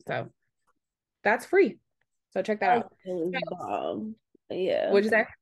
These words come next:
Speaker 2: I said Alex Elle is bomb.
Speaker 1: Yeah, and it's just
Speaker 2: You should
Speaker 1: crazy
Speaker 2: do
Speaker 1: now
Speaker 2: that,
Speaker 1: seeing,
Speaker 2: yeah.
Speaker 1: like, when I started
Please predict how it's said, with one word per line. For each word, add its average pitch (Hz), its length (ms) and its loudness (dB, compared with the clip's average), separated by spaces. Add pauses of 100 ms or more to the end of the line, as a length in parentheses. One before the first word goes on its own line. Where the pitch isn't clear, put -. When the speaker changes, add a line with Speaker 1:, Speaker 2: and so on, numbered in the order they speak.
(300)
Speaker 2:
I 214 60 -2
said 208 220 2
Alex 214 420 2
Elle 196 180 4
is 185 160 -2
bomb. 170 680 -2 (580)
Speaker 1:
Yeah, 214 420 4
and 220 100 2
it's 240 140 2
just 294 140 0
Speaker 2:
You 311 60 0
should 233 80 4
Speaker 1:
crazy 220 160 6
Speaker 2:
do 214 80 0
Speaker 1:
now 190 120 -2
Speaker 2:
that, 180 180 2 (160)
Speaker 1:
seeing, 190 240 -6
Speaker 2:
yeah. - 140 -4 (640)
Speaker 1:
like, 196 180 2
when 196 180 2
I 202 140 2
started 196 680 4